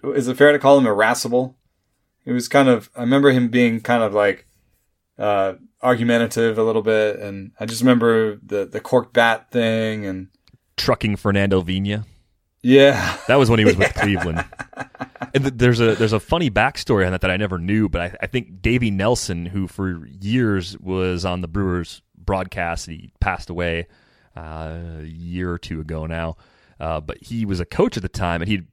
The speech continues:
Speaker 2: earlier in the game, Davey, who by every account is one of the nicest people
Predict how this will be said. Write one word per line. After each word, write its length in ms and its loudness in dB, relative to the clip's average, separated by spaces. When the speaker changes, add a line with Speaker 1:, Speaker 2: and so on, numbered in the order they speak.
Speaker 2:
earlier 320 4
in 80 2
the 80 -2
game, 680 -2
Davey, 400 2
who 380 -2
by 320 2
every 300 2
account 500 -4
is 220 -6
one 260 -2
of 100 -4
the 200 -2
nicest 640 -4
people 560 -4